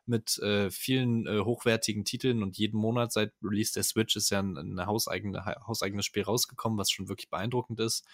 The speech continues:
Und, ähm, ja, ich glaub nicht, dass wir da irgendwann noch mal groß was sehen. Das ist ja so, so Rockstar-Games, die vielleicht so ein paar Features dazu packen, wo man sagt, "Okay, das ist eine geile Neuerung", und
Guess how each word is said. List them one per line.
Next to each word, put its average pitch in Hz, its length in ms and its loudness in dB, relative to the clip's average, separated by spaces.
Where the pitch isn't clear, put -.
Und, 101 520 2
ähm, 95 420 -4
ja, 76 160 -6
ich - 120 -12
glaub - 160 -2
nicht, 101 200 -2
dass - 160 -2
wir 92 80 -4
da 90 280 2
irgendwann 92 440 -4
noch 90 160 -4
mal 87 360 -2
groß - 260 -2
was - 200 0
sehen. 92 220 0
Das 90 100 -2
ist - 60 2
ja 107 100 6
so, 98 160 0
so 92 220 2
Rockstar-Games, 113 800 4
die 98 240 0
vielleicht 123 480 4
so 120 80 2
ein 107 80 0
paar 139 200 4
Features 147 420 2
dazu 139 340 2
packen, 147 320 2
wo 120 60 0
man 120 140 2
sagt, 120 220 2
"Okay, 139 240 2
das 131 160 0
ist 120 120 0
eine 120 100 0
geile 113 260 4
Neuerung", 123 720 2
und 113 220 -2